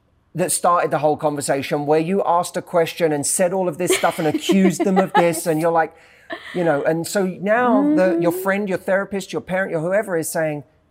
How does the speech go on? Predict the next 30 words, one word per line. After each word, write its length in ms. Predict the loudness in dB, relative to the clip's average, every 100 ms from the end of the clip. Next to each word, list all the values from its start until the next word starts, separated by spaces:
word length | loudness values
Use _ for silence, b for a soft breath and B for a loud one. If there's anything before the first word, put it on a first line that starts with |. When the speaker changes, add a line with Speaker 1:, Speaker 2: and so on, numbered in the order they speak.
| _
Speaker 1:
"I 80 | -16
can't 260 | -10 -8 -8
believe 220 | -8 -10
they 100 | -10
did 240 | -10 -12
that. 140 | -12 -12
I 60 | -10
can't 260 | -6 -6
believe 160 | -6 -10
they 120 | -10
said 240 | -8 -10 -10
that." 160 | -16 -18 _ _ _ _ _ _ _ _ _ _
But 160 | -8 -4
the, 80 | -4
you're 120 | -2
leaving 480 | -2 -4 -4 -4 -2
out 240 | -4 -4
details 760 | -8 -8 -10 -8 -6 -4 -8 -8
that 180 | -6
allow 320 | -4 -4 -4 -4
them 220 | -8 -10
to 100 | -12
have 260 | -10 -10 -10
an 80 |
objective 680 | -14 -12 -12 -12 -14 -16 -16 _ _ _ _
situation. 720 | -12 -10 -8 -6 -6 -6 -8 -8
And 80 | -8
Speaker 2:
Mm. 60 | -4
Speaker 1:
so 180 | -4 -4 b b b -14
when 580 | -8 -2 -2 -2 -4